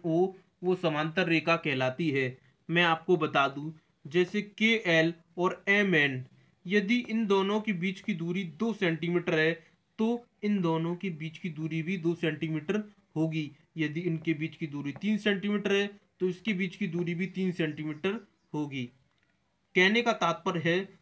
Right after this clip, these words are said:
समांतर रेखा अर्थात जिस रेखा के बीच का अंतर समान हो समांतर रेखा कहलाती है। आगे बढ़ेंगे। असमांतर रेखा यानी कि कन्वर्जिंग लाइन। कन्वर्जिंग लाइन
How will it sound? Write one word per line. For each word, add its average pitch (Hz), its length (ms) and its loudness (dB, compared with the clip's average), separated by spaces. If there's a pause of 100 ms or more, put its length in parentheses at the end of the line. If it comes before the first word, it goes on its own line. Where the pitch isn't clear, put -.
(180)
समांतर 196 460 0
रेखा 180 280 4
अर्थात 180 520 0
जिस 226 180 -2
रेखा 180 460 6
के 196 220 -4
बीच 214 320 -6
का 190 140 -4
अंतर 160 380 -4
समान 170 420 2
हो 156 240 0 (280)
समांतर 147 440 -2
रेखा 165 300 4
कहलाती 139 640 0 (280)
है। 135 340 2 (300)
आगे 151 280 2
बढ़ेंगे। 170 440 2 (600)
असमांतर 202 800 4 (200)
रेखा 143 400 2 (400)
यानी 165 380 4
कि 180 220 -4 (300)
कन्वर्जिंग 175 680 6 (200)
लाइन। 135 420 4 (640)
कन्वर्जिंग 214 640 2
लाइन 165 380 6